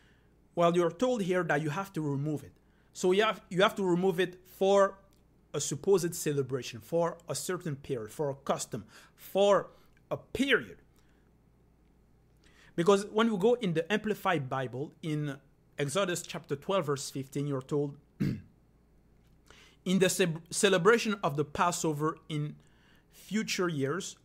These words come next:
seven days you shall eat unleavened bread, comma, but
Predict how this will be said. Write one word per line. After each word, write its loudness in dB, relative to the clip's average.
seven 4
days 6
you -4
shall -2
eat 0
unleavened -2
bread, -6
comma, -6
but 4